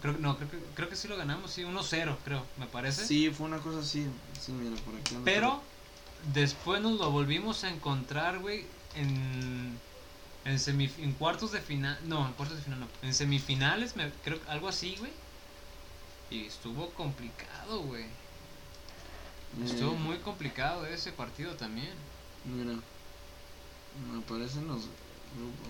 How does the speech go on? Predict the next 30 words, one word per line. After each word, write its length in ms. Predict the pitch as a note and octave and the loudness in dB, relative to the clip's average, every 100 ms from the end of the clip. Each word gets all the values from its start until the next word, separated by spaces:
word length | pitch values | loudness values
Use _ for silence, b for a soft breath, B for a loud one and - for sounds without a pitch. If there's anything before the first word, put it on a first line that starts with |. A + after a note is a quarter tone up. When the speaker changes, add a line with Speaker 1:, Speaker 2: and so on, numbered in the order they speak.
| A#2+ | -2
Speaker 2:
mira, 140 | A#2+ | -2
aquí 120 | A2+ A2+ | -2 -4
están 200 | - B2+ | -6 -6
los 100 | C3+ | -4
partidos, 440 | G#2 G#2+ A#2 A#2 | -8 -4 -2 -2
¿no? 300 | G#2+ A2 B2+ F#2 - - - - - - - - - B2+ | -2 -6 -6 -6 -10 -12 -14 -12 -12 -12 -14 -14 -12 -8
Speaker 1:
Mira, 180 | A2+ | -4
grupo 340 | G#2+ B2+ C3 C#3+ | -2 -2 0 0
B. 180 | D3 - | 0 0
Speaker 2:
Sí, 180 | - A#2+ | 0 0
México, 280 | B2 B2 C3 | 0 -2 -2
Corea 140 | B2 | 0
del 80 | A#2+ | 0
Sur, 200 | B2 A#2 - | 0 -2 -2
pero 100 | A2+ | -4
ese 80 | A#2+ | -2
fue 100 | C3 | 0
el 60 | C3 | 0
primer 280 | C3+ A#2 B2 | 2 0 -2
partido, 400 | D3 C3+ A2 D3+ | -4 -2 -2 0
güey. 80 | C#3 | 0
Speaker 1:
Fue 100 | C3 | 0
el 60 | |
primer 180 | C3+ D3+ | 2 0
partido 280 | D3+ D3+ E3 | 2 0 0
y 160 | D#3 C#3+ | 2 4
empataron 560 | B2+ A#2 A2+ C#3 D#3+ C#3+ | 4 4 2 2 0 0
cero 220 | D#3+ E3+ | 0 0
cero, 260 | C#3 F3+ E3 | 0 -2 -2
güey. 140 | G#2+ | -6